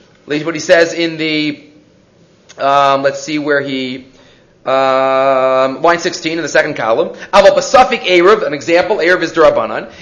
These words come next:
Im kain kivat she'inyan hazeh eino beprat ratzon habore. It's not that the content is important. It's a suffix about what Hashem said. Rak shetziva lishmoa aleim. The ikar is to listen to them.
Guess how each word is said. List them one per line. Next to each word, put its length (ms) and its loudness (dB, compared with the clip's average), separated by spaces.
Im 180 -4
kain 340 2
kivat 280 2
she'inyan 420 2
hazeh 400 2
eino 320 2
beprat 440 0
ratzon 380 0
habore. 760 0
It's 100 -2
not 140 6
that 80 0
the 200 -8
content 540 -2
is 140 -8
important. 540 2
It's 120 -8
a 80 -2
suffix 420 0
about 360 2
what 100 2
Hashem 300 0
said. 680 2
Rak 200 4
shetziva 640 2
lishmoa 580 4
aleim. 360 6
The 180 2
ikar 140 -4
is 100 -2
to 100 0
listen 340 0
to 120 -6
them. 380 -2